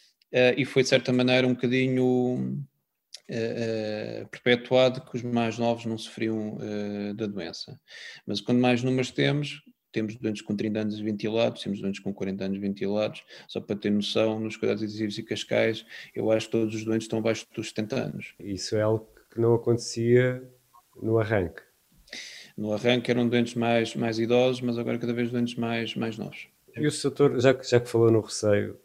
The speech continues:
Speaker 2: eh, deixa-me fazer-lhe esta pergunta. Tem medo do vírus? Já, como é,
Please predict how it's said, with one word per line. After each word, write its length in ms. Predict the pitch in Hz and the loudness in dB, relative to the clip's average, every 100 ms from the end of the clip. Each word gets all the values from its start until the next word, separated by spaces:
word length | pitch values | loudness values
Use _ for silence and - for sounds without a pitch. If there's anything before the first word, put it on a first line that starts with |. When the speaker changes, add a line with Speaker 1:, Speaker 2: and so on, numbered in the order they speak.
| _ - | _ -10
Speaker 2:
eh, 400 | 107 101 101 - - | -6 -4 -6 -10 -6
deixa-me 320 | 107 - 107 | -4 -2 -4
fazer-lhe 300 | 101 104 98 | -2 0 2
esta 180 | 98 98 | 0 -4
pergunta. 500 | - 92 90 - 87 _ _ _ _ | -6 -4 -4 -6 -16 _ _ _ _
Tem 160 | - 160 | 6 8
medo 340 | 123 117 113 | 10 10 8
do 160 | 107 104 | -2 -4
vírus? 440 | 90 98 107 - | -2 -2 -2 -6
Já, 360 | 104 101 101 98 90 - - 98 _ | 0 0 -2 -8 -14 -18 -20 -20 _
como 180 | - | -2
é, 60 | 127 | 0